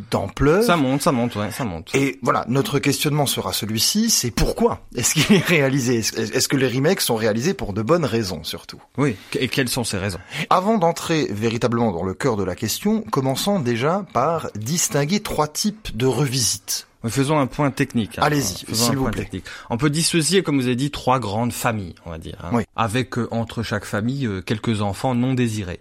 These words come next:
Speaker 1: Alors, allez-y, dites-nous un peu quelles sont ces catégories.
Speaker 2: On va commencer par le plus simple, hein, faisons ça de manière graduelle. Serait ce qu'on appelle le remaster.
Speaker 1: Ah oui.
Speaker 2: Alors, le remaster, déjà, le, en anglais, hein, tout le monde comprend, on, on refait quelque chose.
Speaker 1: Oui, c'est ça.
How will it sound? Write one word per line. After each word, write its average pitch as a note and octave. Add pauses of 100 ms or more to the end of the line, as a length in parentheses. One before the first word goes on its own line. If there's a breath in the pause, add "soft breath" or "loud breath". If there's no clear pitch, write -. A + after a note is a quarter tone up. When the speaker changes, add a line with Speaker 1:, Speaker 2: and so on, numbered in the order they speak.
Speaker 1:
Alors, B2
allez-y, F#2+
dites-nous C#3+
un A2+
peu D#3+
quelles A2
sont D#3
ces -
catégories. A2
Speaker 2:
On -
va G#2+
commencer G#2
par G2+
le G#2+
plus C#3
simple, F#3+
hein, A#2
faisons F#2+
ça F3+
de F#2+
manière F#2
graduelle. A2+ (380 loud breath)
Serait D3+
ce F3
qu'on B2
appelle C3+
le C#3+
remaster. C3
Speaker 1:
Ah B2+
oui. D#2+ (180 loud breath)
Speaker 2:
Alors, F2+
le G2
remaster, C3
déjà, A#2
le, G#2+
en G2+
anglais, G#2
hein, G#2+
tout -
le G#2
monde G2
comprend, A2+
on, F#2
on G2+
refait D3
quelque A2+
chose. -
Speaker 1:
Oui, D#3
c'est G#2
ça. F#2